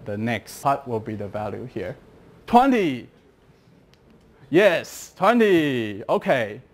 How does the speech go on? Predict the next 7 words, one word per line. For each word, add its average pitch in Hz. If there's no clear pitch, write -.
and 139
how 160
about 131
next 139
one? 226
Thirty. 139
Okay. 170